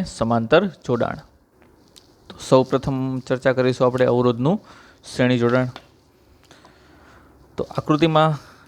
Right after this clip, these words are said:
વી વોલ્ટની બેટરી સાથે બે અવરોધો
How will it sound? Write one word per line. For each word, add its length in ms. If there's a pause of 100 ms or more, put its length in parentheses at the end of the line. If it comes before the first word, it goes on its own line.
(540)
વી 220
વોલ્ટની 580
બેટરી 380
સાથે 240 (840)
બે 160
અવરોધો 460